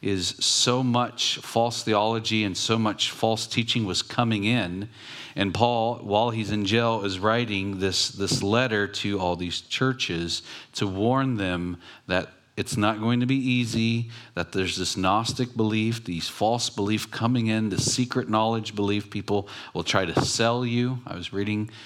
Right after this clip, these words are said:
at the time, people were trying to sell, "If you want to get into heaven, here is secret knowledge."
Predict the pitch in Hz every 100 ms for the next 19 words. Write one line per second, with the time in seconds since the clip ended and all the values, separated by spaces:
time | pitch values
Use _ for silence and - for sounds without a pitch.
0 | - - 87 92 - 107 107 104 98 90
1 | 90 98 98 90 80 107 107 87 - 107
2 | 104 107 101 95 98 92 82 95 104 98
3 | 101 104 98 95 85 - - - - -
4 | - _ _ _ _ _ _ _ - -
5 | - 107 - 87 - 80 - - - -
6 | -